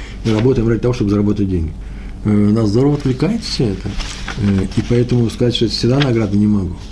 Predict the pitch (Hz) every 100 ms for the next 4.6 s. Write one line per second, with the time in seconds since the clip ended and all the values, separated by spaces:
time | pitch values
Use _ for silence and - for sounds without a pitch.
0 | - - - - 120 127 131 143 135 -
1 | 131 120 123 - 127 131 233 214 - -
2 | - - - - - - 123 160 139 123
3 | 127 117 120 101 98 92 110 175 - -
4 | - - 104 104 107 92